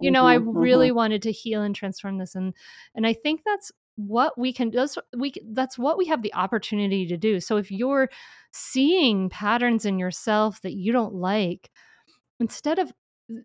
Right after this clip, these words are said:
Speaker 1: you know, blaming yourself and shaming yourself, if you can say that this is your opportunity to learn, to wake up, to heal.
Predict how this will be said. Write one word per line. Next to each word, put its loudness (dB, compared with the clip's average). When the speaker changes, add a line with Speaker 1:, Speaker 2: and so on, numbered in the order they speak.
Speaker 1:
you 0
know, 4
blaming 2
yourself 0
and -2
shaming 0
yourself, 0
if -6
you 0
can 0
say -6
that -2
this -2
is 0
your -2
opportunity 0
to -6
learn, 0
to -4
wake -2
up, 0
to -4
heal. -2